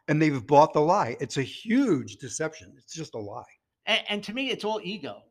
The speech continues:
Speaker 1: Yeah.
Speaker 2: Like, they wanna feel like they're virtuous and better than us.
Speaker 1: Mm, mm,
Speaker 2: And they
Speaker 1: mm.
Speaker 2: know better than you.
Speaker 1: Don't
Speaker 2: They
Speaker 1: do
Speaker 2: know
Speaker 1: it.
Speaker 2: better than you.
Speaker 1: Don't do it. It's a trap.
Speaker 2: Yeah, it is a trap.
Speaker 1: It's a
Speaker 2: It is
Speaker 1: trap.
Speaker 2: absolutely a trap.
Speaker 1: Yep.
Speaker 2: So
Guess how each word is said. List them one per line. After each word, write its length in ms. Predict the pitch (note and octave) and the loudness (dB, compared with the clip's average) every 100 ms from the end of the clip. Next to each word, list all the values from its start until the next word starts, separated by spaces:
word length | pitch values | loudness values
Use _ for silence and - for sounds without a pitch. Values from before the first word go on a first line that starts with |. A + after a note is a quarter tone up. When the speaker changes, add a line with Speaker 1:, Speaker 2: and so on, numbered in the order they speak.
| E3 | -16
Speaker 1:
Yeah. 140 | A2+ A2 _ | -16 -16 _
Speaker 2:
Like, 160 | E3 F3 | -8 -4
they 80 | F#3 | -4
wanna 200 | F#3+ G3 | -2 -4
feel 200 | G3 G3 | -4 -4
like 200 | E3 D#3 | -2 -4
they're 220 | D#3 C#3+ - | -6 -8 -6
virtuous 680 | D3+ D#3 - C3 A#2+ - - _ _ _ _ | -4 -4 -8 -14 -14 -20 -20 _ _ _ _
and 140 | D3 | -8
better 200 | C#3+ E3 | -2 0
than 220 | D#3 D3+ C#3 | 0 -4 -6
us. 320 | A#2+ A#2+ - | -8 -10 -8
Speaker 1:
Mm, 160 | B2+ B2+ - | -6 -6 -8
mm, 180 | A#2+ - | -8 -6
Speaker 2:
And 160 | - D#3 | -4 -2
they 120 | F3 | -2
Speaker 1:
mm. 40 | F#3 | 0
Speaker 2:
know 220 | F3+ F#3+ G3 | 6 8 8
better 320 | F#3 F3 D#3 | 4 4 4
than 140 | D#3 | 0
you. 40 | D3 | 4
Speaker 1:
Don't 240 | C#3 D#3+ | 4 6
Speaker 2:
They 80 | A#3+ | 6
Speaker 1:
do 80 | - | 6
Speaker 2:
know 180 | F4 | 8
Speaker 1:
it. 80 | E4+ | 8
Speaker 2:
better 240 | D#4 D4 C#4 | 10 6 4
than 220 | C4 A#3 | 0 2
you. 60 | |
Speaker 1:
Don't 260 | A#3 D3 D3+ | 2 2 0
do 160 | G#3 F#3+ | -2 -2
it. 60 | |
It's 160 | C3+ C3 | -4 -8
a 40 | |
trap. 360 | - F3 F3 F3 _ _ _ | -8 -6 -6 -8 _ _ _
Speaker 2:
Yeah, 260 | C#3 C#3 | -8 -6
it 220 | D3+ D#3 E3 | -6 -8 -8
is 180 | D#3+ | -10
a 40 | C#3+ | -12
trap. 280 | - B2+ G2+ | -14 -12 -12
Speaker 1:
It's 100 | B2 | -12
a 20 | |
Speaker 2:
It 20 | |
is 40 | C3+ D3+ | -8 -8
Speaker 1:
trap. 100 | - _ - | -8 _ -4
Speaker 2:
absolutely 560 | F3+ - E3+ D#3+ C#3 | -4 -4 -10 -10 -12
a 40 | C3+ | -14
trap. 340 | - C3 G2 _ | -10 -10 -10 _
Speaker 1:
Yep. 180 | A2+ G#2+ - - _ | -14 -14 -18 -20 _
Speaker 2:
So 440 | - G3+ G3 E3+ | -6 4 6 6